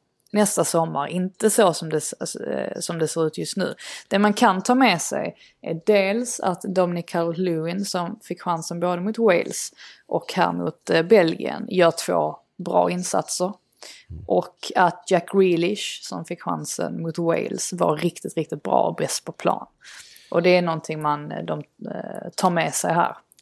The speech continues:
Speaker 1: Ehm,
Speaker 2: Ja.
Speaker 1: att det finns vissa ljusglimtar i alla fall.
Speaker 2: Ja, men det är lite det jag är inne på. Alltså, eh, Southgate har ju varit väldigt hyllad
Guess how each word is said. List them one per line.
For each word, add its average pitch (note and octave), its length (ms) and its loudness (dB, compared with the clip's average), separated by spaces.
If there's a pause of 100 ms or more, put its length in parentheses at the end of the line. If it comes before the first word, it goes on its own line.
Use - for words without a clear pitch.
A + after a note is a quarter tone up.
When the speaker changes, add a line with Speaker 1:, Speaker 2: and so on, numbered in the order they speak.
(100)
Speaker 1:
Ehm, - 480 -10
Speaker 2:
Ja. D#3 280 4
Speaker 1:
att - 140 -6
det D#3+ 60 -6
finns - 520 -8
vissa E3+ 260 0
ljusglimtar - 680 -2
i - 40 -6
alla - 120 -8
fall. - 160 -16 (380)
Speaker 2:
Ja, C3 80 -4
men D3 60 4
det D#3+ 60 6
är E3+ 40 4
lite F3+ 220 4
det F#3 180 4
jag F3 260 4 (400)
är - 60 -6 (100)
inne C#3 220 0
på. C3 200 0
Alltså, C3 220 2
eh, - 880 -12
Southgate F3+ 540 2
har - 20 6
ju C3+ 60 6
varit B2+ 140 4
väldigt A2+ 180 2
hyllad A2+ 600 2